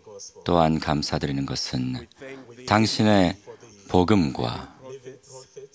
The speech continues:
살아있는 선지자와 prophets and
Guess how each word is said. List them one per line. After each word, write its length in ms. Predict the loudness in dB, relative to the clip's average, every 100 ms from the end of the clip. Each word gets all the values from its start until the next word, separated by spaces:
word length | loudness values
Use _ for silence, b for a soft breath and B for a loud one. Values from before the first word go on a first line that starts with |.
| -20 -20 _ _ _ _
살아있는 800 | -8 0 4 4 2 0 -2 -4
선지자와 1040 | -4 -2 -2 -2 -4 -6 -8 -10 -14 -20 _ _ _ _ _
prophets 1200 | -20 -20 -20 -20 -20 -20 -18 -20 -20 -20 -20 -20
and 240 | -20 _